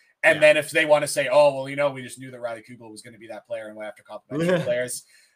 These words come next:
Speaker 1: I don't know. Then, then if that, if that happens, then, you know, I will accept it. But I, I, I just think, like, if you're a team with the N I L that, that Florida has, um, with the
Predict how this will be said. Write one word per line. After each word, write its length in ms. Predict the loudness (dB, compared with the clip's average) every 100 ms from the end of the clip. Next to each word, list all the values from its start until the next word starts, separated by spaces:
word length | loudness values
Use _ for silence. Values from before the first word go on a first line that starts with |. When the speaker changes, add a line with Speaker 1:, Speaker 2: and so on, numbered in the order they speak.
| 0
Speaker 1:
I 120 | 4
don't 100 | 4
know. 120 | 4 6
Then, 300 | 6 6 4
then 160 | 2
if 120 | 4
that, 240 | 0 0 -2
if 100 | 0
that 200 | 2 2
happens, 420 | -4 -6 -14 -16
then, 220 | -16 -18 _
you 80 | -16
know, 120 | -12
I 120 | -12
will 140 | -14 -16
accept 360 | -16 -16 -16
it. 80 | -14
But 140 | -12 -10 -10
I, 80 | -6
I, 300 | -4 -2 0
I 60 | 0
just 220 | -2 -8
think, 220 | -10 -8
like, 340 | -8 -8 _ _ _ _ _ _ _ _ _ _
if 180 | -16 -8
you're 140 | -6
a 80 | -6
team 300 | -8 -10 -8
with 180 | -12 -10
the 140 | -6
N 100 | -4
I 140 | 0 0
L 180 | 0
that, 220 | -2 -6 -8
that 180 | -8
Florida 340 | -6 -2 -2 -2
has, 440 | -4 -8 -10 -16 _ _ _ _
um, 440 | -12 -10 -12 -16 _ _
with 180 | -18 -8
the 180 | -8